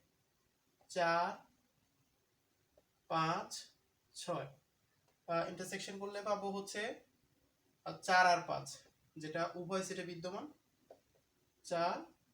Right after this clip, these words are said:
পাঁচ, ঠিক আছে? এরপরে এই যে এ intersection বি,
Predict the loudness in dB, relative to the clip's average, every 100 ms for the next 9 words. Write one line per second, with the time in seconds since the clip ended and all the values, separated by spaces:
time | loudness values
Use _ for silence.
0 | _ -8 -8 -8 -16 -18 _ _ _ _
1 | -12 -10 -12 -18 _ _ -20 _ -8 -4
2 | 4 4 4 2 0 0 2 4 4 2
3 | 4 6 6 2 -2 -2 -2 -2 -4 -2
4 | -4 -4 -8 -10